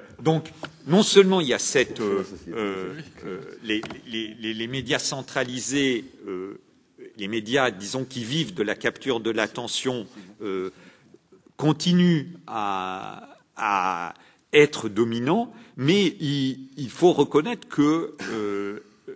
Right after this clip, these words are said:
on n'a pas construit les formes de la centralisation des questions. Oui.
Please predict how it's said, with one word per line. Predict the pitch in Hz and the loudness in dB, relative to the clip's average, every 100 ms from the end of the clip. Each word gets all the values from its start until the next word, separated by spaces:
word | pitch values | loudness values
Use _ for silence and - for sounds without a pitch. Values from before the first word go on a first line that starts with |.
| _ _ _ _ _ - | _ _ _ _ _ -12
on | 131 | -4
n'a | 120 131 | 0 6
pas | 208 | 6
construit | 202 170 156 - - 220 214 208 - - | 6 4 2 0 -2 -2 0 -2 -10 -8
les | 110 123 | -2 -2
formes | - - 208 196 156 117 - - - | -2 2 4 4 2 -4 -8 -18 -6
de | 110 | 0
la | 110 | 0
centralisation | 113 - 202 208 - 190 165 160 139 139 - - 196 | 2 2 4 2 2 2 2 2 0 0 0 -2 -2
des | 160 107 | -2 -4
questions. | 104 117 - 208 165 - - - | -4 -6 -4 -4 -6 -12 -20 -10
Oui. | 101 | -8